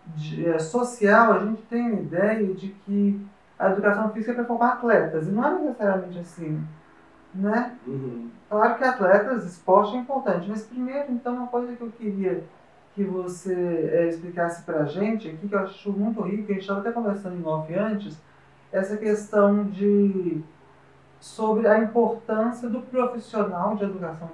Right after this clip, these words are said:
Speaker 1: física pra, é, uma, uma pessoa desenvolver algumas habilidades que são consideradas, assim, pré-requisitos pro treinamento, por exemplo, de outras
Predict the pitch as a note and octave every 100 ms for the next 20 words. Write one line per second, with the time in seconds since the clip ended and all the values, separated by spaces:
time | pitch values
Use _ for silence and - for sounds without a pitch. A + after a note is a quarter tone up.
0 | - D#3+ F3+ F#3+ G#3+ A3 B3 B3 - -
1 | - - - G3 F#3+ G3 G#3+ A3 G#3+ G3
2 | G3 G3 F#3+ F#3+ F#3 F3 F3 - F3+ F#3+
3 | F#3+ G3 G3 F#3+ F3+ E3 D#3 D#3 - _
4 | _ _ _ _ _ - G3+ G#3 A3 G#3+
5 | A3+ A3+ A#3 A3 G#3+ A3 A3 A3+ - G3+
6 | G#3+ - F3 F3+ G3 G3+ G#3 - - G#3+
7 | G3+ G3+ G3+ G3 G3+ G3 G#3 G3+ G#3+ A3
8 | A3+ G3+ G3 G3+ - A3+ G3+ G#3 G3 G3
9 | G3 - G3 F#3+ F#3 F#3+ F#3+ F3 G#3 A#3
10 | G#3 G3 F3+ -